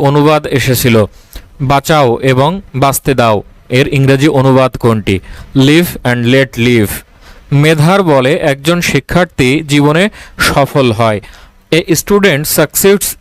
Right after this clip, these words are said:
in life by dint of merit। খাদ্য নিরাপত্তার জন্য কৃষি শিক্ষা অপরিহার্য। Agricultural education is essential for food security।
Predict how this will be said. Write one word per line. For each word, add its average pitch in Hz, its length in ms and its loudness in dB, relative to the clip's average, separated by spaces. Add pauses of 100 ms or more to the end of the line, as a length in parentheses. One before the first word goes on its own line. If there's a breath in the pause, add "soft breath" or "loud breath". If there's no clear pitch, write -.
in 131 80 2 (180)
life 147 300 0 (160)
by 127 120 0 (160)
dint 156 260 -2 (100)
of 220 60 -2 (320)
merit। 117 300 0 (1000 loud breath)
খাদ্য 151 280 -2 (160)
নিরাপত্তার 160 600 0
জন্য 180 200 0 (260)
কৃষি 160 280 0 (100)
শিক্ষা 196 340 -2 (220)
অপরিহার্য। 120 540 0 (600 loud breath)
Agricultural 170 680 0 (140)
education 156 500 0 (160)
is 139 80 0 (140)
essential 175 560 0 (180)
for 170 180 0 (420 loud breath)
food 175 180 0 (120)
security। 131 520 0